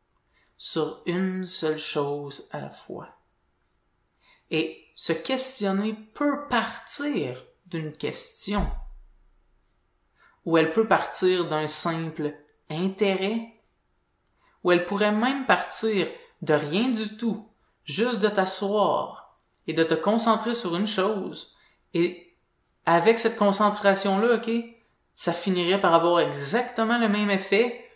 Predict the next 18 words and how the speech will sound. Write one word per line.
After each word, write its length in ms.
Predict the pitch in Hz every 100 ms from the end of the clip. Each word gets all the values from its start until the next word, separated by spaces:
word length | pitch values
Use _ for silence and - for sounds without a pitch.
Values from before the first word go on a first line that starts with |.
| _
que 120 | -
ce 160 | 165 -
que 200 | 175 175
fait 180 | 180 190
quelqu'un 400 | 175 - 190 190
lorsqu'il 460 | 156 - - 170
se 320 | 160 - 160 165 - - _ _ -
questionne. 880 | 165 156 - - 151 139 131 160 - _ _ _ _ _ _ _ _ _ _ _ _ _
Parce 220 | 117 -
qu'il 180 | - 156
se 320 | - 160 151 156 - _ -
concentre, 960 | 156 143 - 131 226 220 - - - _ _ _ _ _
et 60 | -
par 180 | - -
sa 120 | 151
concentration, 640 | 151 147 147 - 131 151 147
sa 120 | 139
conscience 840 | - 135 - 135 - - - _